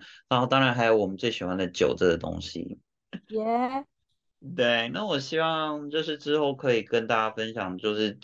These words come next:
Speaker 1: 关于在日本生活的别的部分，比方说职场啊，或者是，呃，休闲活动啊，或者是，但我发现我生活好像其实也蛮无聊的，不过还是可以跟大家分享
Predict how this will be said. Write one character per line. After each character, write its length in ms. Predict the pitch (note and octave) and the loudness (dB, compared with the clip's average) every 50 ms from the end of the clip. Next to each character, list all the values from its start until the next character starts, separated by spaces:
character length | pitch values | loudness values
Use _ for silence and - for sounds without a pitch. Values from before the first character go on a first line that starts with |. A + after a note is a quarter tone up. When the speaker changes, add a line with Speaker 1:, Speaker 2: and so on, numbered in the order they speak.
| - _ _ | -20 _ _
Speaker 1:
关 340 | - - A2+ G#2+ G#2+ G#2 G2 | 2 4 4 6 6 4 2
于 120 | F#2 F#2 | 0 -2
在 340 | F2+ - G#2+ G2+ F#2+ F#2 - - - - _ _ - | 0 2 4 4 4 2 0 -4 -16 -20 _ _ -6
日 140 | A#2 A2 G2+ | -4 -4 -2
本 300 | F#2 - F2+ E2+ E2 E2 | 0 2 2 2 0 -2
生 260 | D#2+ - F#2+ F#2+ F#2+ | 0 0 0 0 2
活 160 | G2 F#2 E2 | 0 0 0
的 160 | E2 - E2+ | 2 2 0
别 280 | E2 - - F2 D#2+ D#2+ | 0 0 0 0 2 2
的 80 | - | 2
部 160 | F2 G2+ F#2+ F2+ | 2 2 0 2
分， 200 | F#2+ F#2 F2+ F2+ | 2 2 2 4
比 60 | F2 | 4
方 160 | F#2 F2+ F2 | 2 2 2
说 120 | - A2 G#2+ | 2 2 2
职 260 | G2+ - - F#2+ G2 | 2 0 -4 -4 -4
场 260 | G2 - B2 G2+ F#2 | -2 -2 0 0 2
啊， 380 | F2+ F2 F2 F2 F2 F2+ F2+ F2+ | 2 2 2 2 2 2 2 0
或 220 | F#2 G2+ G2+ F#2+ F2 | -2 -2 -2 -2 -2
者 60 | E2+ | -2
是， 360 | E2 - - G2+ G2 F#2 F#2 - - - - _ _ _ - | -2 0 2 2 2 2 0 -4 -12 -20 -20 _ _ _ -4
呃， 460 | - - F#2 F2+ F2 F2 E2+ E2+ E2 | 0 2 4 4 4 4 2 0 0
休 200 | E2 - G#2 G2+ | 0 2 2 2
闲 240 | G2 - F#2 F2 F2 | 2 0 -4 -4 -2
活 160 | F#2 E2+ E2+ | -4 -4 -2
动 300 | - - G#2+ G2+ G2 F#2 | 0 2 2 2 2 0
啊， 460 | F2 E2+ E2+ E2+ E2+ E2+ E2 E2+ E2+ | 0 -2 -2 -2 -2 -2 -2 -4 -4
或 160 | - - G#2 | -2 0 0
者 100 | F#2 F#2 | 0 -2
是， 160 | - - G2 | -2 -2 0
但 180 | F2+ F#2 E3+ E3+ | 2 2 4 4
我 120 | E3+ G#2 | 4 2
发 100 | - C3 | 2 2
现 100 | C#3 D3 | 2 2
我 80 | B2+ G#2 | 2 0
生 200 | - - B2 B2+ | -2 -4 -4 -4
活 100 | A#2 G#2 | -4 -4
好 60 | G2+ | -4
像 100 | G2 G#2+ | -4 -4
其 80 | - - | -4 -2
实 60 | A2 | 0
也 80 | G2 F2 | 0 2
蛮 200 | F2 E2+ E2+ E2+ | 2 0 0 2
无 120 | F2 F2+ | 2 4
聊 200 | F2+ F2 F2 E2+ | 2 2 0 -2
的， 140 | E2+ - - - - - - - - - _ _ | -4 -6 -8 -8 -10 -18 -18 -18 -18 -20 _ _
不 140 | - - G#2+ | 0 2 6
过 160 | A2+ B2 A#2+ | 8 8 8
还 100 | A#2 A#2+ | 6 4
是 140 | G#2+ A#2 A#2+ | 2 0 0
可 100 | A#2+ B2 | 0 0
以 60 | G#2 | 0
跟 160 | F#2 G2 G2+ G2 | 0 0 -2 0
大 80 | G2 | 0
家 180 | G2 G2 G2+ G2+ | 2 0 0 0
分 160 | - G#2 G2+ | 0 -2 0
享 160 | B2 - - | -2 -4 -6